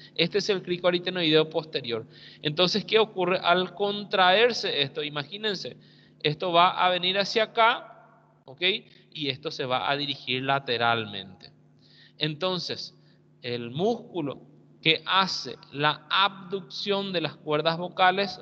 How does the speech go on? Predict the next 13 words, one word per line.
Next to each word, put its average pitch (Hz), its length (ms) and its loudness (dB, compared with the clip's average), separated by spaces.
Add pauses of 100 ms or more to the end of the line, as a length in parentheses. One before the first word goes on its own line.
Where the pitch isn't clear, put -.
va 139 60 4
a 139 60 0
ser 143 240 -4
el 139 240 -4
crico 135 400 -2
aritenoideo 131 760 0 (400)
posterior, 104 640 -2 (220)
¿ok? 113 140 -10 (180)
¿Qué 165 120 0
hace 170 300 0
eso? 170 160 -4
Está 175 220 -4
separando 170 880 0